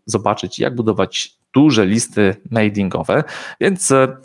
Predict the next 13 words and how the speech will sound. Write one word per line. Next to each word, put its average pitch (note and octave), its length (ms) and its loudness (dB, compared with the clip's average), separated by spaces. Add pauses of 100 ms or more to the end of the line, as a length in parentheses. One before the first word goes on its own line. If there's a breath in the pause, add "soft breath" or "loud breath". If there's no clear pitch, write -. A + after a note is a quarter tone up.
zacznijmy A#2+ 520 0
od, - 140 -2
na A3 120 0
razie C4+ 240 2
od B2+ 80 0
podstaw. - 340 -4
Co - 120 -2
to, D3 260 0
co - 120 -4
to A2+ 100 0
jest A2+ 140 0
lista A2+ 220 -2
mailingowa? G2+ 560 -2